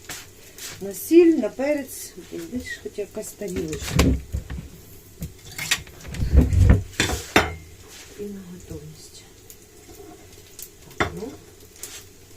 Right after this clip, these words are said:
Тихо, тихо, не горіть. Тарілочка.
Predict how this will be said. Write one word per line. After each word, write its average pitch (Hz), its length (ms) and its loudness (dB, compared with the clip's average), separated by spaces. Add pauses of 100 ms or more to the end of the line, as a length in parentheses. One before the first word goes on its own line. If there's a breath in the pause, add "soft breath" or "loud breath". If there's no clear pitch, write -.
(1400)
Тихо, - 260 -2 (100)
тихо, 226 300 -10 (120)
не 180 180 -12 (100)
горіть. 180 200 -4 (1120)
Тарілочка. 165 600 -16